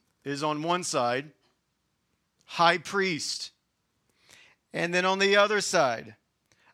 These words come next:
on the other side, you have Caesar, son of the Most High. So Caesar and this coin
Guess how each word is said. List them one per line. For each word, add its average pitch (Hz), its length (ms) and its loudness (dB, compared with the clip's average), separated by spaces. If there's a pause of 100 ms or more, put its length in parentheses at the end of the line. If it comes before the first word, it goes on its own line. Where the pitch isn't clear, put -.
on 170 140 0
the 185 160 2
other 208 220 2
side, 175 560 0
you 175 220 -4
have 170 540 2 (240)
Caesar, 170 920 -2 (760)
son 135 720 0 (760)
of 131 160 -2
the 139 60 -6
Most 139 340 -4
High. 131 380 0 (2250)
So - 140 -10
Caesar 202 720 -2 (100)
and 160 180 -4
this 156 220 -2
coin 160 680 -2